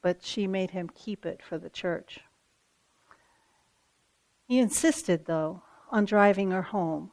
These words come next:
because he felt that was the least thing he could do. She lived on the other side of Staten Island and was only in Brooklyn for the day for a house cleaning job. Well, they had a beautiful service on Christmas Eve.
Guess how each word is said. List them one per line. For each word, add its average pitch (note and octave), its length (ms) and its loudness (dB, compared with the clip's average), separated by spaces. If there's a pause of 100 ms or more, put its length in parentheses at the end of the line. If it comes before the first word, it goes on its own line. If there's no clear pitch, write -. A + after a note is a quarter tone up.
because - 320 -12
he F#3+ 80 -10
felt E3+ 280 -6
that D#3 180 -6
was F3 180 -12
the F#3 80 -6
least E3+ 320 -8
thing D#3 200 -6
he - 180 -20
could D#3+ 180 -12
do. F#3 400 -4 (220)
She F#3 160 -6
lived F#3 240 0
on E3 100 2
the E3 80 0
other D#3+ 160 -2
side D#3 300 0
of D#3 100 -4
Staten D#3+ 380 -2
Island F3 440 2
and E3 200 -8 (340)
was F#3 160 -10
only G3+ 320 2
in E3+ 140 -2
Brooklyn F3 480 -2
for - 160 -6
the E3 100 -4
day D#3+ 300 0
for - 180 -6
a F3 100 -4
house G#3 300 -4
cleaning D#3 400 -4
job. D3 380 -10 (1200)
Well, A3 240 -8
they G#3+ 140 -2
had G3+ 200 -4
a G#3+ 60 -6
beautiful G#3+ 460 -6
service F3 560 -4
on D3+ 140 -8
Christmas - 540 -16
Eve. - 420 -18